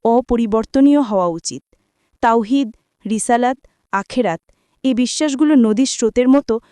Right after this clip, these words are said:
প্রতিদিন বদলায় না। এই স্থিরতাই আমাদের জীবনের মূল ভিত্তি, আমাদের শক্তি।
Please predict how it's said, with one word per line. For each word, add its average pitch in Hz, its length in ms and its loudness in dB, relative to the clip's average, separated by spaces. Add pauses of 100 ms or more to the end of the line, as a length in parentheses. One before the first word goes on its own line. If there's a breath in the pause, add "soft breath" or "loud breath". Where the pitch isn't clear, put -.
(120)
প্রতিদিন 254 440 2
বদলায় 202 500 0
না। - 180 -12 (440)
এই 254 120 2
স্থিরতাই 247 520 0
আমাদের 254 360 0
জীবনের 220 420 -2
মূল 226 280 2
ভিত্তি, - 500 -8 (360)
আমাদের 190 300 -4
শক্তি। - 580 -8